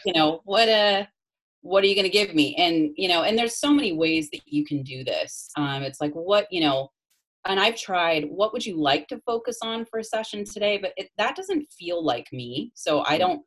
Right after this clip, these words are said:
Speaker 2: I don't like doing that. But some people have used that, and that's fine. But instead, it's,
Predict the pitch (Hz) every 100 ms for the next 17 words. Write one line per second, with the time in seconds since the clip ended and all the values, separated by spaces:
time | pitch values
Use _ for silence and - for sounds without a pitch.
0 | - 160 190 147 139 139 147 180 185 151
1 | 151 214 214 208 185 165 156 139 147 143
2 | 131 131 120 - 131 139 - 127 117 -
3 | _ _ _ - 165 165 151 - 240 233
4 | 156 143 147 156 147